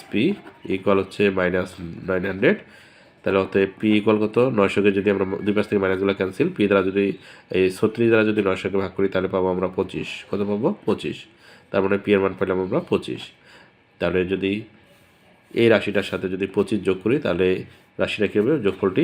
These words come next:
পূর্ণবর্গ হবে। তাহলে এটা হবে অ্যান্সার এই অঙ্কের। এটা আরেকটা নিয়ম আছে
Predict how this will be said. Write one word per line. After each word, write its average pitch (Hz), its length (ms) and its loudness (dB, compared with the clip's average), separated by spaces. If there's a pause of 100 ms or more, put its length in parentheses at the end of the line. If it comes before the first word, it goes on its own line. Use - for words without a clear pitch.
পূর্ণবর্গ 92 380 0 (100)
হবে। 82 120 -6 (160)
তাহলে 90 200 -4
এটা 92 160 -2
হবে 101 200 0
অ্যান্সার 90 340 -4 (380)
এই 95 140 4
অঙ্কের। 80 260 -8 (560)
এটা 123 160 4
আরেকটা 120 240 0
নিয়ম 120 180 2
আছে 117 120 -6